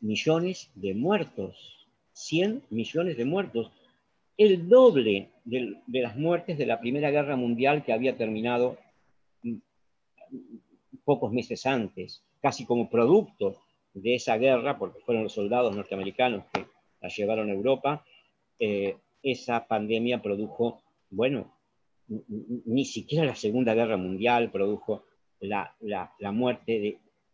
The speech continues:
inmensa cantidad de personas. Y por supuesto, ya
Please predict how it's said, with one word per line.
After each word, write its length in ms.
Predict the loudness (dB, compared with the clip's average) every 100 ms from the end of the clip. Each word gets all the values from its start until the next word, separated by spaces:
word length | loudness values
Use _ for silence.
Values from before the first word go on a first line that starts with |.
| _
inmensa 760 | -6 -4 0 2 4 2 -2 -6
cantidad 480 | -6 -8 -6 -2 -2
de 100 | -2
personas. 400 | -6 -8 -10 -6
Y 80 |
por 140 | -4 -4
supuesto, 560 | -2 0 0 2 0 -2 _ -2
ya 360 | 2 2 0